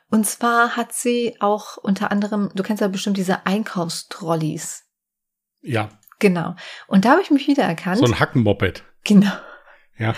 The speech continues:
Speaker 1: Früher, als ich noch klein war, und da reden wir jetzt wirklich davon, wo ich vielleicht Kind oder halt jugendlich, Alter, äh, da war mir das auch peinlich, mit so einem Ding einkaufen zu gehen.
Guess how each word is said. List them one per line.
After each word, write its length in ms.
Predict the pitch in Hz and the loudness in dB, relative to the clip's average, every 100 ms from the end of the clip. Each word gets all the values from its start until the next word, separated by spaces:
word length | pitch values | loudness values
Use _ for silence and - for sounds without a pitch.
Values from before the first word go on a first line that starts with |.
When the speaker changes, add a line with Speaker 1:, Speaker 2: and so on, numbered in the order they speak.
| - - - | -6 -14 -18
Speaker 1:
Früher, 640 | - - 277 247 180 165 | -16 4 6 6 2 -2
als 180 | 175 190 | -2 -2
ich 160 | 196 - | -2 -2
noch 120 | 165 | -4
klein 420 | - 190 190 190 143 | 2 2 4 4 2
war, 300 | 147 170 247 | 0 2 4
und 120 | 226 | 4
da 60 | 208 | 0
reden 240 | 208 202 | -2 0
wir 80 | 202 | 0
jetzt 160 | 185 | 0
wirklich 240 | 196 190 190 | -2 -4 -4
davon, 400 | 180 - 175 185 - - | -4 -2 -2 -4 -8 -6
wo 160 | 175 175 | -2 -2
ich 300 | 160 - 294 | -2 -6 -8
vielleicht 440 | - 175 165 - - | -2 -2 -2 -6 -4
Kind 460 | 233 254 262 262 - - _ | 2 4 4 0 -10 -20 _
oder 360 | 202 196 180 175 | 0 2 2 0
halt 420 | 170 156 160 - - | 0 0 -2 -4 0
jugendlich, 720 | 170 208 208 190 175 175 - | 2 2 0 0 0 -2 0
Alter, 300 | 175 170 175 - - - _ _ _ _ _ _ - 196 _ _ - | 0 0 -4 -4 -18 -20 _ _ _ _ _ _ -20 -20 _ _ -4
äh, 140 | 196 | -2
da 340 | 202 196 202 196 | -2 0 2 2
war 140 | 208 | 4
mir 120 | 302 | 4
das 260 | 233 170 - | 2 0 2
auch 240 | 240 370 - | 4 4 0
peinlich, 460 | - 165 170 185 | 0 0 0 2
mit 160 | 196 190 | 2 4
so 100 | 185 | 2
einem 100 | 175 | 4
Ding 200 | 170 160 | 2 0
einkaufen 520 | 226 - 233 185 190 | 0 4 2 4 0
zu 160 | 180 156 | 0 -2
gehen. 400 | 143 147 190 | -2 -4 -8